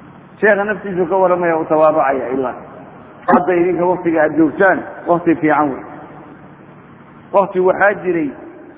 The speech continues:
Soomaaliya waxaa jirtay waqti wax tawxiid akrinaya aynan jirin.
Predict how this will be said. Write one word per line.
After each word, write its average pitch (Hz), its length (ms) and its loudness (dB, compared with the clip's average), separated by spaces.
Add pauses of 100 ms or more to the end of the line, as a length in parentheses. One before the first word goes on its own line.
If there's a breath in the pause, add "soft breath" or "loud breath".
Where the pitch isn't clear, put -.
Soomaaliya 190 520 2
waxaa 185 400 0
jirtay 165 280 -4
waqti 185 360 0 (400)
wax 196 160 -2 (260)
tawxiid 185 360 -2
akrinaya 175 500 0
aynan 165 240 0
jirin. 135 240 -4